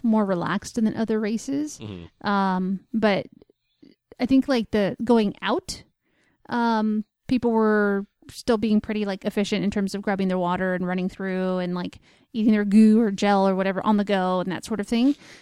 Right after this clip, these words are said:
Speaker 1: Um, coming back, because now you had, um,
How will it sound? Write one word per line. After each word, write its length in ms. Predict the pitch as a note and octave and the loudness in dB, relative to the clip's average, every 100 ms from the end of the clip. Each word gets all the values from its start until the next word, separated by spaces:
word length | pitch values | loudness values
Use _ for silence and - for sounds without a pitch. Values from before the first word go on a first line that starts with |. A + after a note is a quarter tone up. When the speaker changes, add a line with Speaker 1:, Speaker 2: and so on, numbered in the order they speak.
| _ | _
Speaker 1:
Um, 220 | - G3+ G#3 | -4 -2 -2
coming 380 | - B3+ A3+ | 2 4 4
back, 380 | G3+ F3+ F#3+ A#3+ | 2 0 -2 -2
because 320 | A#3+ - G3+ | -4 -2 -2
now 140 | G3 G3 | 0 -2
you 180 | G3 G#3 | -2 -4
had, 420 | G3 F#3 F#3 F#3 - _ _ _ _ _ _ _ _ _ _ _ - | -4 -4 -4 -8 -16 _ _ _ _ _ _ _ _ _ _ _ -12
um, 400 | - - - | -10 -10 -12